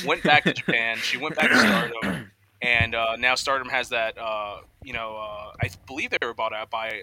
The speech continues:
Speaker 1: uh, New Japan Pro Wrestling. So now we have this match, which is the first ever I W G P Women's Championship match held at a Wrestle Kingdom ever. And we do have Tam Nakano, one of the best ever, Kairi, one of the best ever, going head to head. And my God, this is gonna be a banger.
Speaker 2: Damn,
Speaker 1: Like, this
Speaker 2: I think
Speaker 1: really
Speaker 2: she
Speaker 1: could
Speaker 2: should
Speaker 1: be
Speaker 2: change
Speaker 1: match
Speaker 2: her
Speaker 1: of the
Speaker 2: name.
Speaker 1: night.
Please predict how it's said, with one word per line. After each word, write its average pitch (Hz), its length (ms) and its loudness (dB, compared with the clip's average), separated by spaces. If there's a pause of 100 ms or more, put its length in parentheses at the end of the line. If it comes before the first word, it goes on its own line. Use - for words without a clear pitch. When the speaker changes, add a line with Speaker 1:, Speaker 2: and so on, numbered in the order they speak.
Speaker 1:
uh, 113 140 -12
New 117 120 -14
Japan 113 260 -8
Pro 110 140 -12
Wrestling. 107 300 -10
So - 120 -8
now 123 160 0
we 127 100 -6
have 120 140 0
this 123 220 -6
match, 123 400 0
which 117 180 -10
is 117 200 -6
the 117 340 -14 (440)
first 151 280 0
ever 131 320 2
I 127 160 4
W 123 280 -6
G 123 180 -8
P 117 320 -8
Women's 117 580 -4
Championship 135 560 -4
match 110 280 -8
held 127 300 -2
at 113 120 0
a 110 40 -6
Wrestle 117 280 -4
Kingdom 110 300 -10
ever. 107 260 -6 (520)
And 113 140 -6
we 117 100 -12
do 117 140 -6
have 107 180 -4
Tam 120 240 0
Nakano, 113 360 -4
one 113 140 -8
of 110 60 -10
the 104 60 -20
best 113 200 -6
ever, 107 240 -8
Kairi, 120 480 -2
one 110 140 -8
of 101 60 -14
the 101 60 -20
best - 240 -10
ever, 104 320 -12 (640)
going 120 240 -2
head 117 140 -2
to 107 80 -8
head. 123 240 4
And 110 120 -8
my 117 280 -4 (260)
God, 156 320 4
this 113 160 -8
is 120 60 -12
gonna 110 160 -18
be 107 80 -14
a 107 40 -12
banger. 104 220 -12
Speaker 2:
Damn, 113 140 0
Speaker 1:
Like, - 80 -4
this 143 100 -2
Speaker 2:
I 120 40 0
think 160 200 0
Speaker 1:
really 127 140 0
Speaker 2:
she - 0 -
Speaker 1:
could 127 60 0
Speaker 2:
should 117 100 -2
Speaker 1:
be - 40 -6
Speaker 2:
change 107 140 -2
Speaker 1:
match 101 140 -6
Speaker 2:
her 104 80 -6
Speaker 1:
of - 40 -6
the 101 60 -4
Speaker 2:
name. 98 120 -4
Speaker 1:
night. 98 100 -12